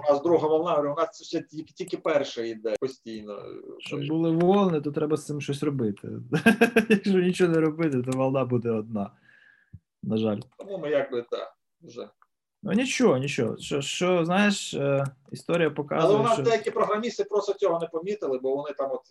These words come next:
Speaker 1: як сидять, ну, тобто вони ж інтроверти дуже часто.
Speaker 2: Так, буває таке, але знаєш, от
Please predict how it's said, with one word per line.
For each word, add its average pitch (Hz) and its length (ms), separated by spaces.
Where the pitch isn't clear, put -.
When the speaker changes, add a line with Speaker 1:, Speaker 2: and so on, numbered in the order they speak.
Speaker 1:
як - 160
сидять, 190 500
ну, 151 260
тобто 143 340
вони 165 140
ж 147 100
інтроверти 170 500
дуже 139 260
часто. 123 440
Speaker 2:
Так, 302 320
буває 196 300
таке, 147 240
але 143 220
знаєш, 240 300
от 170 80